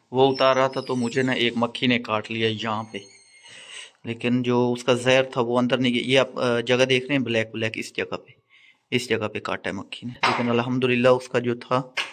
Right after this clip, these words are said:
जहर वो, वो तो मैंने उसी टाइम ही निकाल लिया। तो अभी इसका कुछ करते हैं जी, बाकी शायद बहुत ज़्यादा था माशाल्लाह अल्हम्दुलिल्लाह।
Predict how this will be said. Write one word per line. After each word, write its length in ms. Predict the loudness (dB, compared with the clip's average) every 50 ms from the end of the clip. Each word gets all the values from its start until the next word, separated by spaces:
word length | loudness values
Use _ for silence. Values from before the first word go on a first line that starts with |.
| -16 -20 _ _ -14
जहर 440 | -6 0 2 2 2 2 -2 -6 -10 -16 _ _ _ _ _ _ _ _ _ _
वो, 160 | 0 0 0 2 0 -2 -4 -6 -6
वो 180 | 0 2 2 4
तो 100 | 4 4
मैंने 160 | 4 6 4
उसी 200 | 2 2 0 0 0
टाइम 280 | 2 2 2 2 0
ही 60 | 0 2
निकाल 400 | 0 0 0 2 2 2 2 0
लिया। 240 | -2 -6 -6 -6 -8 -8 _ _ _ _ _ _ _ -20 -20 -20 -20 -20 -20 -20 _ _ _ _
तो 100 | -10 -10
अभी 180 | -6 -2 -2 -4
इसका 220 | -2 -4 -6 -6
कुछ 200 | -6 -6 -8 -8
करते 320 | -6 -8 -8 -8 -4 -2 -2
हैं 160 | -2 -2 -4
जी, 180 | -6 -8 -10 -12 -16 _ _ _ _ -20 -18 -16 -16 -12 -6 -4
बाकी 220 | -4 -4 -2 -2
शायद 260 | 0 2 2 0 0 -2
बहुत 280 | -2 0 0 0 0
ज़्यादा 260 | -2 -2 0 0 0 -2
था 180 | -2 -8 -14 -16 -16 -18 -18 -10 -10
माशाल्लाह 380 | -8 -4 -4 -2 -2 -2 -2
अल्हम्दुलिल्लाह। 680 | -4 -4 -6 -8 -8 -6 -6 -6 -8 -8 -10 -12 -14